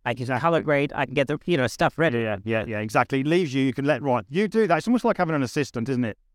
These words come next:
Speaker 2: It's like I talk about the camera being the camera nowadays with the technology across all the brands, the, the focusing and stuff like that is incredible, that you can almost say, "Right, you look after that for me, I'll do the eye." So, like, I did a shoot of a surfer,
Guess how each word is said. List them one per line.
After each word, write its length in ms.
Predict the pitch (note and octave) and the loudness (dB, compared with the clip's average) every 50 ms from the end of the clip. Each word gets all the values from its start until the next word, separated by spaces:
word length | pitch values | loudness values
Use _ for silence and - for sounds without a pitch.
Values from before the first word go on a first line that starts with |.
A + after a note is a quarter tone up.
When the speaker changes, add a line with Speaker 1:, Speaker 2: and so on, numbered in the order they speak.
| _ _ | _ _
Speaker 2:
It's 120 | - C#3+ F#3 | -6 0 2
like 160 | G3 F#3 - | 2 4 4
I 120 | G3+ F#3+ | 4 4
talk 220 | F3+ - F#3+ E3+ E3 | 4 2 0 0 2
about 200 | E3 E3 E3 C#3 | 2 2 2 2
the 80 | C#3 | 0
camera 320 | - - D#3+ D#3+ E3 D3+ B2+ | -2 -2 0 0 0 0 0
being 260 | A#2+ C3+ C3+ C3 A2+ - _ _ _ - | 2 2 2 2 0 -4 _ _ _ -10
the 60 | D#3 | -6
camera 300 | - - F#3+ F#3+ F3+ E3 | -2 0 2 2 2 2
nowadays 560 | E3 E3+ F3 E3 C3+ A2+ G#2 G2 G#2+ A#2+ A#2 | 2 2 2 2 2 0 0 0 0 -2 -2
with 140 | C3 C3+ C3 | -2 -2 -2
the 40 | - | -2
technology 520 | F3+ D3 D3 D3 C#3+ C3+ A#2+ G2 A2+ A#2+ | -2 -2 0 0 0 0 0 0 0 -2
across 280 | C3+ - - A3 - - | 0 0 -2 -2 -2 0
all 180 | A#3 A#3 A3 | 0 0 0
the 80 | G3+ F#3 | 0 0
brands, 420 | D3+ G3 F#3+ F3 C#3+ A2+ G#2+ G2 | 0 2 2 2 2 0 0 0
the, 140 | A#2 C#3 C#3 | -2 -2 -2
the 100 | C3+ C#3 | -2 -2
focusing 480 | - F3 E3+ E3 - C#3+ A#2 A2+ B2 B2+ | 0 2 0 2 0 -2 -2 0 0 0
and 80 | A#2 | 0
stuff 140 | - - A#2+ | -2 -4 -2
like 280 | C3 B2 A#2 A#2 A#2+ A2+ | 0 2 2 2 0 0
that 60 | D3 | 0
is 120 | C#3+ A#2+ | 0 0
incredible, 640 | C#3 C#3+ B2 - D#3+ D#3 C#3+ C3+ G#2 G#2 G2 G2 - _ _ _ _ - | 0 0 0 0 2 2 2 2 0 -2 -4 -4 -6 _ _ _ _ -4
that 140 | D#3+ D#3+ | -2 -2
you 120 | D#3 D#3+ D#3 | -2 -2 -2
can 140 | - E3 F3 | -2 -2 -2
almost 500 | G3 G3 F#3+ F3+ F3+ D#3+ - - - _ _ _ _ _ _ | 0 2 2 2 2 0 -2 -6 -14 _ _ _ _ _ _
say, 240 | - - F3 D#3+ D3 | -4 0 2 2 4
"Right, 280 | D3 D3+ C#3 A#2 G#2 - _ _ _ _ _ _ _ - | 4 4 4 4 2 -2 _ _ _ _ _ _ _ -8
you 320 | D3+ D3+ F3+ G#3 A3+ G#3+ F#3 | -4 -2 0 0 0 0 0
look 200 | E3 G3 F#3 - | 0 0 2 2
after 200 | F3+ D#3+ - F#3 | 2 0 2 4
that 200 | F3 D#3+ C3+ A2+ | 4 4 4 2
for 220 | - - C3 A#2+ A#2 | 0 -2 -2 0 2
me, 240 | B2 B2+ C#3 C#3+ - D3 | 2 2 0 0 -2 0
I'll 260 | D3 D3 D3+ D3 C#3+ | 2 2 2 2 2
do 260 | A#2+ D3+ D3 C#3+ C#3 | 2 2 2 2 2
the 200 | B2+ C#3 C#3+ C3+ | 2 2 2 2
eye." 260 | C#3 C#3 C#3 C3+ B2 - _ - | 4 2 2 0 -2 -4 _ -2
So, 160 | - F3+ F3 | 0 2 2
like, 220 | F#3+ A3+ A3+ G3+ | 4 4 2 2
I 100 | G#3+ A3 | 2 2
did 120 | G3 F#3+ D3+ | 2 0 -2
a 40 | |
shoot 280 | A#2 - - D#3+ D#3 D3 | -4 -2 0 0 0 0
of 80 | C3+ B2+ | 0 -2
a 80 | B2+ | -4
surfer, 520 | - - F#3 F#3 F#3 E3 - - G#2+ F#2+ | -2 0 2 2 2 2 0 -2 -6 -8